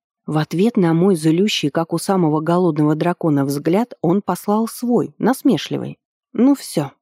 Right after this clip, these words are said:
пригрозила я. И действительно, я была на пределе. Пожалуй, все же слишком много на себя взяла. Недостаточно одного лишь желания преобразить жизнь, сделать ее ярче, комфортнее.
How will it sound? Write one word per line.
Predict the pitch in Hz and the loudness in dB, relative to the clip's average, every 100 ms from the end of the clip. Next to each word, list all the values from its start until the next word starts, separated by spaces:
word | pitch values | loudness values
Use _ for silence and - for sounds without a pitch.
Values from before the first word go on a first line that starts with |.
| _ - | _ -6
пригрозила | 175 151 156 143 147 143 | -2 0 0 0 -2 -4
я. | 139 143 - _ _ _ | -6 -10 -14 _ _ _
И | - | 0
действительно, | 254 220 - 214 226 165 143 | 2 0 0 -2 2 2 2
я | 160 | 2
была | 156 147 | 0 0
на | 151 | 0
пределе. | - 170 151 143 135 - _ _ _ | -2 -4 -4 -6 -8 -16 _ _ _
Пожалуй, | 185 180 175 160 | -2 2 2 2
все | 151 - | 0 -2
же | 160 | -2
слишком | 156 180 160 - 165 | -2 -4 -4 0 2
много | 180 165 147 | 2 0 -2
на | 139 | -4
себя | - 143 139 | -4 -4 -4
взяла. | 139 156 147 143 _ _ 190 | -2 -4 -4 -8 _ _ -2
Недостаточно | 196 196 - 220 151 - 147 | 0 -2 -2 -4 -4 -2 -2
одного | 151 151 151 | 0 0 2
лишь | 151 143 | 0 -2
желания | 160 165 165 143 | 0 0 0 -2
преобразить | - 147 151 156 147 151 | -2 -2 0 -2 -2 -6
жизнь, | 147 151 143 - - _ - | -4 -2 -2 -4 -16 _ -8
сделать | 190 214 151 - | -2 0 0 0
ее | 151 151 | 2 2
ярче, | 175 196 190 147 | 2 -2 -4 -8
комфортнее. | 139 139 - 185 - 139 131 | -6 -6 -4 -6 -6 -12 -12